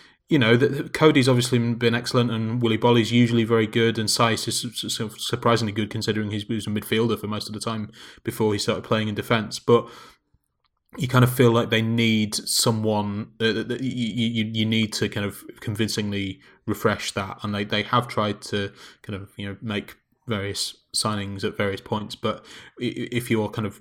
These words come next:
reaching the point in, um, at the end of the twenty twenty twenty-one season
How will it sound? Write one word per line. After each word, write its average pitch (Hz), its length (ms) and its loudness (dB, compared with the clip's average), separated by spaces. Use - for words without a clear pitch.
reaching 113 300 -2
the 101 60 -6
point 110 400 -6
in, 101 440 -6
um, 101 480 -8
at 110 100 -8
the 110 100 -4
end 101 160 -6
of 98 120 -10
the 98 200 -6
twenty 101 200 -4
twenty 101 220 -8
twenty-one 101 380 -8
season 104 480 -8